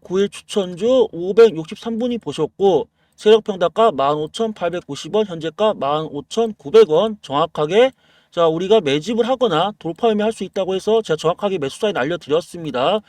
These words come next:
그 손절가 안 왔죠? 그다음 일 차 목표가 만 팔천 원, 십이점팔 퍼센트 다-, 달성되었고요. 그다음에 이 차 목표가가 도중에 찍다가 내려가서 매도 사인 알려드렸습니다.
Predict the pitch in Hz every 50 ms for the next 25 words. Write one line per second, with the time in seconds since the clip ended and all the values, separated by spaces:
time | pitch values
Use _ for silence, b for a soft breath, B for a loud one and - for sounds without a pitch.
0 | b b b b b - 165 - 233 240 240 254 247 247 - - 220 185 156 -
1 | - - - 123 147 170 160 151 _ - - 214 254 254 - 147 165 160 220 247
2 | - - 269 214 156 - 180 170 - - 143 120 107 135 143 156 156 - - 147
3 | 143 - 165 160 208 240 233 214 - 185 160 175 - - 208 208 208 190 - 202
4 | - - - - - 135 131 - 180 170 156 135 127 - - 135 147 175 226 233
5 | - B B B B B B B B - 185 185 180 196 233 233 - - 302 277
6 | 220 185 - - 226 220 - - 214 196 180 185 185 180 165 160 _ - 220 214
7 | - 254 233 220 - 262 - _ - - 269 233 214 185 143 135 151 185 202 190
8 | - 143 135 - 202 180 143 - b b b b b 143 143 147 202 208 - -
9 | 226 208 233 240 165 185 208 - - 156 190 - - 196 165 151 127 123 120